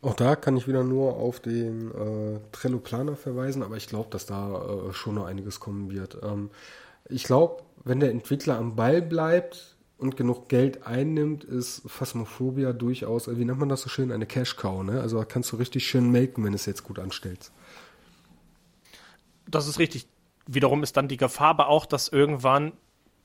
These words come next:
Speaker 2: ein Entwicklerstudio kommt und den Laden übernimmt, auf gut Deutsch. Na, ist, die Gefahr ist da.
Speaker 1: Wenn er das, äh, zulässt, warten wir mal ab.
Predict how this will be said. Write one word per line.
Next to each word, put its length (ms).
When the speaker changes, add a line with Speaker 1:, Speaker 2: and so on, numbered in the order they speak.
Speaker 2:
ein 360
Entwicklerstudio 720
kommt 300
und 360
den 100
Laden 280
übernimmt, 420
auf 160
gut 160
Deutsch. 360
Na, 320
ist, 420
die 80
Gefahr 360
ist 160
da. 380
Speaker 1:
Wenn 200
er 80
das, 260
äh, 320
zulässt, 500
warten 260
wir 100
mal 160
ab. 200